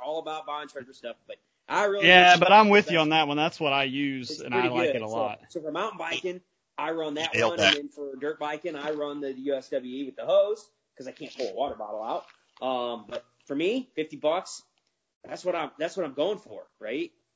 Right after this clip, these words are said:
Speaker 1: And,
Speaker 3: There you go.
Speaker 1: uh, if I gotta get somebody a gift, maybe one of my friends that rides, I'm getting them a hip pack. They'll never wear a backpack one again.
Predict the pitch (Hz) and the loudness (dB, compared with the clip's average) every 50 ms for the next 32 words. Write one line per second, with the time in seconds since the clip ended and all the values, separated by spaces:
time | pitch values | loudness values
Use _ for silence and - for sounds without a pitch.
0 | _ _ _ - - - 135 135 131 123 113 107 113 117 120 120 117 117 - _ | _ _ _ -20 -14 -10 -6 0 2 4 6 6 4 4 2 -2 -10 -12 -14 _
1 | _ - - _ _ _ _ - - 170 165 180 170 165 156 180 175 - - 185 | _ -20 -20 _ _ _ _ -8 -6 -2 0 0 0 0 0 0 0 0 -2 -2
2 | 170 156 139 - - 135 160 185 202 - - 147 147 147 156 147 143 143 143 135 | -2 -2 -4 -4 -2 2 2 2 2 0 -4 -8 -6 -6 -4 -6 -6 -8 -8 -10
3 | 123 120 - - 139 135 147 160 147 143 120 120 127 131 139 - 233 240 - - | -10 -12 -14 -16 -14 -12 -12 -12 -12 -14 -14 -10 -8 -6 -4 -4 -4 -4 -6 -12
4 | _ _ _ _ _ - 113 113 143 147 139 131 120 110 131 135 - - 113 101 | _ _ _ _ _ -20 -12 -8 -8 -8 -8 -10 -10 -8 -8 -10 -10 -10 -14 -16
5 | - - _ _ - - _ _ _ _ - - _ _ _ _ _ _ _ 139 | -16 -18 _ _ -20 -20 _ _ _ _ -20 -20 _ _ _ _ _ _ _ -2
6 | 156 147 151 156 156 160 165 160 180 185 170 160 165 160 147 147 147 143 - 139 | -2 -2 -2 -2 -2 -2 -2 0 0 0 0 0 0 -2 -2 -2 -4 -6 -8 -12
7 | 135 135 - _ - 143 135 127 - 135 127 120 117 107 101 110 104 98 92 - | -12 -14 -14 _ -14 -12 -12 -12 -12 -12 -12 -12 -14 -14 -16 -16 -16 -16 -18 -20